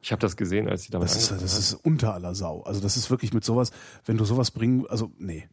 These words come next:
Speaker 2: Die kann ja auch nicht sprechen. Ich finde das, also ich meine, wir werden seit, seit, seit gefühlt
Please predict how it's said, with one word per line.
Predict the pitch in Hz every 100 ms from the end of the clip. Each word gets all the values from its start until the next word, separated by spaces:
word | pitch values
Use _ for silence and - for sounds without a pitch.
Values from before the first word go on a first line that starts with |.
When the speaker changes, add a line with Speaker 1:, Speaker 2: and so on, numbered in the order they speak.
| _ _ _ _ _
Speaker 2:
Die | 113 131
kann | 175
ja | 170
auch | 107
nicht | 120 -
sprechen. | - - 196 - 104 - _ _ -
Ich | - - _ - -
finde | - 175 139
das, | 131 - - - -
also | 135
ich | 151
meine, | 151
wir | 143
werden | 147 180
seit, | 147 143 139
seit, | 135 -
seit | - 131 - - -
gefühlt | 120 - 175 180